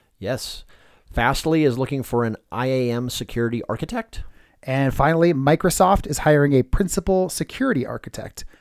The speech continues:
Speaker 2: That can be located here in Colorado.
Speaker 1: It can.
Speaker 2: Awesome. Well, guys, that is it for the news, and that we don't have an interview this week.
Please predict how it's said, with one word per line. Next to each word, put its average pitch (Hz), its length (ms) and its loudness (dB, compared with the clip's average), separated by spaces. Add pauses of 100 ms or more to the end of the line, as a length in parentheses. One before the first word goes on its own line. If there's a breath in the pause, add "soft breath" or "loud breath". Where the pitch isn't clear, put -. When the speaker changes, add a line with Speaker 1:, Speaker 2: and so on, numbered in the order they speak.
(120 soft breath)
Speaker 2:
That 131 120 -12
can 127 100 -10
be 127 100 -6
located 139 380 -6
here 151 140 -6
in 156 80 -10
Colorado. 170 560 -4
Speaker 1:
It 98 100 -10
can. 120 300 -6 (340)
Speaker 2:
Awesome. - 340 -6 (400 loud breath)
Well, - 220 0
guys, 175 220 0
that 196 180 4
is 202 280 2
it 196 200 -2
for 196 220 -2
the 165 100 2
news, 185 300 0
and 160 240 0
that 180 240 -4
we 170 100 -2
don't 220 160 -2
have 196 220 0
an 196 80 -2
interview 208 320 -2
this 127 180 -6
week. 131 300 -4